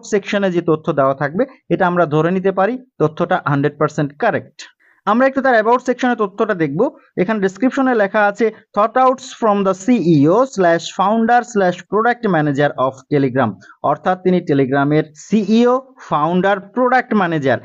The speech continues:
অর্থাৎ বলা যায় তিনি টেলিগ্রামের হেড, যেটা সহজে বললে আমরা বুঝবো। তিনি কিন্তু এই পোস্টটা করেছেন। দেখি আমরা তার যে চ্যানেলটা আছে, সেই চ্যানেলে এই পোস্টটা আছে নাকি। তার চ্যানেলে আমরা এই পোস্টটা দেখতে পাচ্ছি।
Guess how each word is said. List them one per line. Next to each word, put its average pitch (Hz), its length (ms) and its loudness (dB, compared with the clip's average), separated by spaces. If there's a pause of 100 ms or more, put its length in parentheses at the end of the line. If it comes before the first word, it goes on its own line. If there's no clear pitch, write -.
অর্থাৎ 175 540 -2
বলা 180 280 0
যায় 240 260 0
তিনি 190 480 -2
টেলিগ্রামের 190 640 2 (320)
হেড, 123 240 2 (260)
যেটা 226 200 0
সহজে 185 420 0
বললে 151 300 2
আমরা 135 200 2
বুঝবো। 110 460 -2 (440)
তিনি 262 260 4
কিন্তু 214 540 -2
এই 208 140 0
পোস্টটা 180 380 -2
করেছেন। 117 340 -2 (240)
দেখি 254 240 2
আমরা 220 200 0
তার 208 480 -2
যে 226 140 0
চ্যানেলটা 135 580 0
আছে, 262 220 -2 (240)
সেই 254 220 2
চ্যানেলে 220 360 0
এই 202 60 0
পোস্টটা 175 360 -2
আছে 127 240 -4
নাকি। 127 340 0 (280)
তার 190 180 0
চ্যানেলে 214 440 0
আমরা 208 200 0
এই 190 60 2
পোস্টটা 170 340 -2
দেখতে 139 240 -2
পাচ্ছি। 120 360 -4